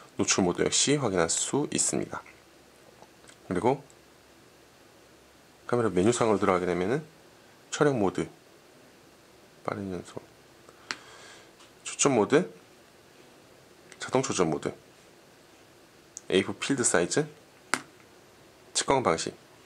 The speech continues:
노출 브라켓팅, 노출 브라켓팅은 에이치디알 모드입니다.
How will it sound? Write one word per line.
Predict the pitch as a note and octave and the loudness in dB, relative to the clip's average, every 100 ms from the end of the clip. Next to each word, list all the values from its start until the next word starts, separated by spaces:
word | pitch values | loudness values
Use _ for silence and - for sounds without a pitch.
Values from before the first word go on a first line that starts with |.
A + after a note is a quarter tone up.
| - - - - - - - - - - - - - - - - - - - - | -20 -20 -20 -20 -6 -6 -6 -20 -20 -20 -20 -20 -20 -20 -20 -20 -20 -20 -20 -4
노출 | G#2 G#2 G2 | 0 0 2
브라켓팅, | - - - - C#3+ E3+ - - - - - - - - - - | 2 0 -2 -2 -4 -4 -12 -20 -20 -20 -20 -20 -18 -18 -12 -6
노출 | A#2 C3+ | 0 2
브라켓팅은 | A2+ A2 G#2+ G2+ F2+ F2+ - - - | 2 0 -4 -2 0 0 -4 -10 -4
에이치디알 | G2+ - A2 G2+ | -2 0 -2 -2
모드입니다. | F2+ E2 D#2+ - - | -2 -4 -8 -8 -14